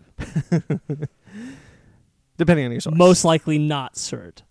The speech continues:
Speaker 2: but maybe Muspelheim.
Speaker 1: I just have a hard time believing that Surt was around at this time. I think people just, like, put him there because he's,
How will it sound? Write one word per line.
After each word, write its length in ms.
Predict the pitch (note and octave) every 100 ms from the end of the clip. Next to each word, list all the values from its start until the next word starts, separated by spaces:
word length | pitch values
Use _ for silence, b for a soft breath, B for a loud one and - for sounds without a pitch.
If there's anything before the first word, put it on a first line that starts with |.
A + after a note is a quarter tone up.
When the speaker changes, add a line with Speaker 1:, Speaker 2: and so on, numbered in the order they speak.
| _ b b b b
Speaker 2:
but 160 | C#3
maybe 400 | C#3+ D#3 D3 C#3+
Muspelheim. 540 | C#3 B2+ - A2+ B2+ D3
Speaker 1:
I 160 | E3
just 240 | F#3+ C#3 -
have 160 | E3+
a 60 | C#3
hard 240 | A#2+ B2
time 160 | D#3 B2
believing 240 | C3 B2+
that 80 | G2+
Surt 320 | - A#2+ -
was 120 | C#3+ -
around 280 | G1+ G1+
at 80 | G1+
this 160 | D3+ -
time. 240 | B2+ B2+
I 60 | D#3+
think 200 | A3+ A#3
people 220 | A3+ G3+
just, 160 | F#3+ F3+
like, 220 | D#3+ -
put 180 | - C3+
him 140 | C#3+
there 180 | A#2+ F2
because 340 | C#3 - C3
he's, 380 | - C3 A#2+ -